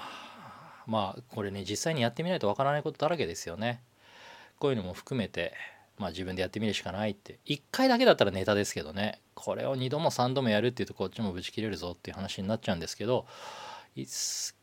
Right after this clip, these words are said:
えーと、ここまで来ても京子ママは気づかないっていうことは、今日はもう多分絶望的でしょうね。僕の独壇場っていう形になるかと思います。もう少しゆっくり話してもいいんですけど、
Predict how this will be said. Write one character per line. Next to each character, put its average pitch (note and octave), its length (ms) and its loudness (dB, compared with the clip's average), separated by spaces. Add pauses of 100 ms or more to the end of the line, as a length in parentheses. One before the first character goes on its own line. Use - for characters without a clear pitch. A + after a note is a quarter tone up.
(100)
え A#2+ 180 2
ー - 20 0
と、 B2+ 80 -4
こ C3+ 160 -4
こ F#3+ 100 0
ま G#3 140 6
で B2 100 4
来 - 140 -10
て B2+ 140 0
も A#2 100 4
京 B2 180 0
子 C3 100 0
マ C#3 100 2
マ A#2+ 140 4
は F2 120 0
気 - 140 -6
づ F#2+ 100 -6
か B2 140 2
な G#2 80 4
い D#2+ 40 -4
っ - 40 -10
て - 100 -10
い F2 40 -6
う - 20 -8
こ E2+ 80 -6
と - 80 -6
は、 E2 80 -2
今 - 80 -8
日 C3+ 60 2
は A#2 80 2
も E2 120 -8
う - 20 -14
多 A2+ 120 -4
分 D#2 120 -8
絶 G#2+ 220 -8
望 B2 80 -2
的 B2 180 -4
で B2 100 0
し - 100 -10
ょ D#2+ 80 -6
う - 20 -8
ね。 - 160 -10
僕 G#2 240 0
の C#3 100 2
独 A2 200 2
壇 C#3 180 -2
場 C3 180 0
っ B2+ 60 -2
て B2 140 -4
い - 20 0
う - 20 0
形 A2+ 300 -2
に G#2+ 120 -2
な G2+ 100 2
る G2 80 -4
か - 100 -6
と - 80 -14
思 D#2 100 -8
い D2+ 60 -8
ま D2 140 -10
す。 - 240 -12 (200)
も B2 120 0
う - 20 -2
少 B2 160 -2
し F#2 340 -6
ゆ G#2 120 -6
っ - 20 -8
く - 140 -4
り F2+ 60 -4
話 F#2 240 -6
し - 40 -14
て F2 80 -14
も F2 60 -10
い F2 40 -8
い - 40 -8
ん - 20 -10
で D#2+ 80 -10
す - 80 -16
け E2+ 140 -10
ど、 F2 200 -6